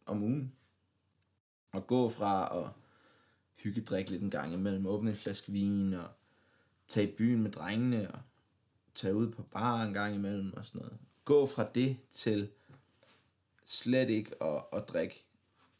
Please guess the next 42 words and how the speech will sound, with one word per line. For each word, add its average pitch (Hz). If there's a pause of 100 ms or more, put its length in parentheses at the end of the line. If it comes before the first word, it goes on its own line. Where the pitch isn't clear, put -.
(140)
tror 113
jeg 101
også 104
gjorde 107
noget 98
for 95
mig, 98
fordi 98
lige 113
pludselig 110
så 104
var 101
jeg 98
ædru 101
hele 101
tiden, 95
og 95
så 101
gik 98
jeg 98
rundt 101 (1160)
og 101
skulle -
til -
at 117 (300)
egentlig 107 (1120)
forholde 113
mig 101
til, -
hvordan 98
jeg 98
havde 101
det 110
indeni, 101
og 98
hvordan 95
jeg 98
havde 101
det 104
med 98
mig 92
selv. 110